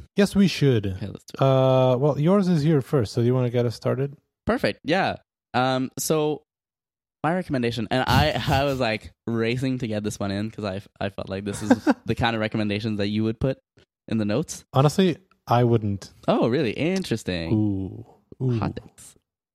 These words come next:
Speaker 2: Um, so
Speaker 1: <laughs> Hot takes.
Speaker 2: my recommendation is, uh, Pixelmator Photo. I think it's an interesting app. Uh, I don't think it's a perfect app, uh, but
Speaker 1: Mm-hmm.
Speaker 2: this is a brand new app from Pixelmator. Uh, it's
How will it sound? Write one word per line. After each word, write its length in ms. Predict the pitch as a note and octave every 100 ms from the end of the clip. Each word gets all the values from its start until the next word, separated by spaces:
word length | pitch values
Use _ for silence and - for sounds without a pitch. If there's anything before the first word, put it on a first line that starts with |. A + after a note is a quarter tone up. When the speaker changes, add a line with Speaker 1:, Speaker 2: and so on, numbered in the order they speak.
| _
Speaker 2:
Um, 440 | A#2+ A#2+ A#2+ A#2+ -
so 420 | - D#3 D3 C#3
Speaker 1:
<laughs> 60 | C3+
Hot 280 | - - -
takes. 360 | - - - -
Speaker 2:
my 100 | E3+
recommendation 520 | G3+ F3 E3 D#3+ D#3+
is, 380 | C3+ C3+ C3 B2+
uh, 100 | A#2+
Pixelmator 540 | E3 D#3+ D3 C3+ B2+
Photo. 420 | - G#2 G#2+ E3+ B3 _ _ - - _ _ _ _ _ _ _ -
I 140 | C#3+
think 160 | F3+ A3+
it's 220 | F#4 - _ _ _ -
an 160 | C#3 -
interesting 500 | C#3 C#3+ F3 - D#3 -
app. 320 | G2+ D3 - - _ _ _
Uh, 200 | G#2 G#2 -
I 100 | A#2
don't 140 | C#3
think 140 | E3 C#3
it's 160 | G#2
a 60 | F#2+ -
perfect 380 | - C3+ D#4+ - -
app, 280 | A#3+ E4+ - _ _ _ -
uh, 260 | B2+ B2 B2
but 60 | B2
Speaker 1:
Mm-hmm. 80 |
Speaker 2:
this 180 | B2 D3
is 60 | D3
a 40 |
brand 240 | C3 C#3 E3+
new 100 | G3+
app 320 | C3 C#3+ -
from 480 | - - B2 A#2+ A#2+ -
Pixelmator. 540 | C#3 D3 A2 A#2 E3+ - _
Uh, 200 | A2+ A2 -
it's 300 | A#2+ A#2+ -